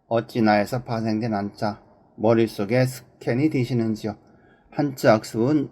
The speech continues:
묶어서 묶어서 한꺼번에 하시면 됩니다. 저서 목록입니다.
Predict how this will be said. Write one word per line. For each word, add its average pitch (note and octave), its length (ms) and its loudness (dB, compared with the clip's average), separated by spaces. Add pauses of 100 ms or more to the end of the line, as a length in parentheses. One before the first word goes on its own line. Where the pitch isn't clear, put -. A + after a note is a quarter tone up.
묶어서 A2+ 560 -2
묶어서 G#2+ 480 0
한꺼번에 A#2+ 540 0
하시면 B2 380 -2
됩니다. A2+ 420 0 (2000)
저서 A2+ 440 2
목록입니다. A#2 840 2